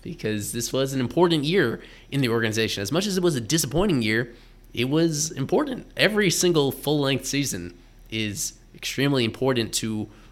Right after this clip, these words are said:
where the organization goes from here, both on an individual level and a team level. A lot of fun content planned for you on Fish Stripes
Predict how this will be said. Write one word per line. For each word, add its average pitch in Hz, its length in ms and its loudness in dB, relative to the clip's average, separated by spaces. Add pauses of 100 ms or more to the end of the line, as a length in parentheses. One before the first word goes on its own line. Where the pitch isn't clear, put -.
(160)
where 117 240 2
the 110 100 -4
organization 107 540 -2
goes 101 160 0
from 101 160 -4
here, 107 180 0
both 90 220 -6
on 98 140 -4
an - 80 -6
individual 127 500 0
level 123 400 0 (400)
and 123 180 0
a - 40 -10
team 131 280 -2
level. 90 360 -6 (580)
A - 60 -12
lot 123 520 6
of - 140 -8 (280)
fun 139 320 6
content 120 460 0
planned 117 280 -2
for 120 100 -2
you 104 420 2
on 110 140 -2
Fish 104 240 0
Stripes 101 440 0